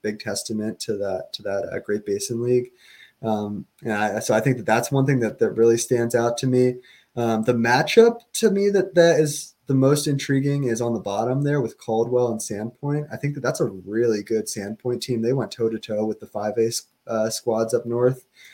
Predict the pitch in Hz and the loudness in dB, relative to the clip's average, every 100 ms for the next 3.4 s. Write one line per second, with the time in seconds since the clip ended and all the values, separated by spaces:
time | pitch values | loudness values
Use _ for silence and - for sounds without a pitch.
0 | _ 117 110 104 104 123 135 147 139 123 | _ -2 -2 0 0 2 4 4 2 2
1 | 117 117 123 113 110 123 127 139 147 120 | 2 0 -2 0 0 4 4 4 -2 -8
2 | 113 113 117 113 117 110 123 117 110 104 | -8 -4 -4 -4 -6 -4 -4 -4 -4 -6
3 | 107 117 117 | -2 2 2